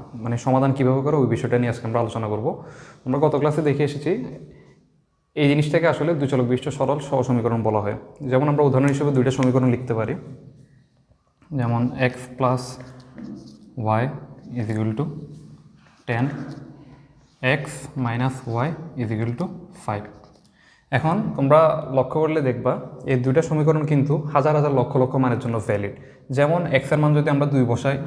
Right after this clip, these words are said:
y এর মান যদি আমরা তি-, এ, আট বসাই তাহলেও দশ আসতেছে, আবার x এর মান যদি আমরা তিন বসাই, y এর মান সাত বসাই তাও দশ আসতেছে। এভাবে লক্ষ লক্ষ মানের জন্য actually, আহ, এই সমীকরণটা ভ্যালিড হবে। এভাবে এখন তো আমরা যদি এই দুইটা সমাধান, এখন সমাধান করা বলতে আসলে কী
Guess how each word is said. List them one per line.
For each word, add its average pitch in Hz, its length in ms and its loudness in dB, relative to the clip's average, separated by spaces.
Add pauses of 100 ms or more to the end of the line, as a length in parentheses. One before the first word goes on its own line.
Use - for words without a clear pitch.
(180)
y - 60 2
এর 120 80 -2
মান 120 120 0
যদি 117 160 -2
আমরা 131 160 2
তি-, 139 220 -4
এ, - 20 4 (600)
আট 123 80 6 (120)
বসাই 165 240 2 (200)
তাহলেও 123 340 4
দশ 117 160 2
আসতেছে, 127 320 -4 (380)
আবার 139 120 4 (120)
x 139 120 -4
এর 156 80 0
মান 156 140 2
যদি 151 180 4
আমরা 147 120 2 (100)
তিন 139 100 4 (100)
বসাই, 131 220 0 (160)
y 120 60 4
এর 120 100 0
মান 117 160 -2
সাত 131 100 2 (100)
বসাই 135 200 0 (100)
তাও 123 120 4 (100)
দশ 123 160 2
আসতেছে। 127 280 -4 (180)
এভাবে 156 180 0 (100)
লক্ষ 135 220 0
লক্ষ 147 120 2 (100)
মানের 139 200 4
জন্য 120 180 0
actually, 170 300 -2
আহ, - 840 -6 (720)
এই 147 120 8
সমীকরণটা 151 500 4
ভ্যালিড 113 280 6
হবে। 101 140 -2 (180)
এভাবে 151 200 4 (120)
এখন 147 140 0 (100)
তো 151 60 2 (280)
আমরা 123 220 0
যদি 151 140 0 (100)
এই 135 80 2
দুইটা 131 160 0 (100)
সমাধান, 151 260 4 (220)
এখন 156 200 2
সমাধান 175 280 4
করা 170 160 6
বলতে 156 180 2
আসলে 139 220 2
কী 135 60 2